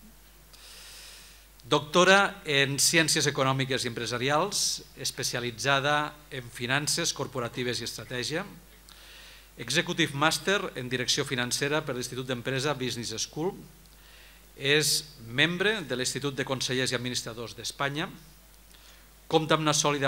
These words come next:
experiència professional de més de vint anys a la direcció financera,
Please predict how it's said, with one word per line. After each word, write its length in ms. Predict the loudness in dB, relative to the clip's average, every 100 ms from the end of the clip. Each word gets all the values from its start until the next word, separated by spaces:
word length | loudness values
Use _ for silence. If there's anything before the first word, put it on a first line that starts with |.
| 0
experiència 560 | -2 -2 0 0 -2
professional 640 | -2 -4 -4 -4 -2 -2 -2
de 140 | -4
més 160 | -4 -4
de 80 | -4
vint 220 | -6 -2
anys 460 | -2 -2 -2 -2 -4 -12 -20 -20 -18 -10
a 220 | -6 -4
la 140 | -2 -4
direcció 400 | -4 0 0 0
financera, 680 | -4 -4 -2 0 0 0